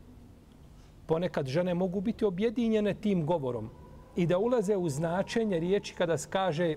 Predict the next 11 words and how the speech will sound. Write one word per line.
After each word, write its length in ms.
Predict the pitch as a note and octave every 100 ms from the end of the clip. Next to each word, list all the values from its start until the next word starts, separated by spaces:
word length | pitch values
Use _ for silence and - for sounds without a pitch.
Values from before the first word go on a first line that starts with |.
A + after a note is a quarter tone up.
| -
poslanik: 580 | E3 - F#3 F#3 E3+ -
„Ja 180 | E3+ D3+ -
kaum”, 400 | G#3 C4 D4+ A3
da 120 | D#3+
se 160 | D3 D3+
cilja 440 | - F#3+ A3 A#3+ - - - - - - - - - - -
i 100 | F#3
muškarac 680 | F3+ - - A3+ A#3 - G3 - - - - -
<coughs> 560 | - - - - - G#3
i 40 |
žena. 300 | F#3 A#3 E3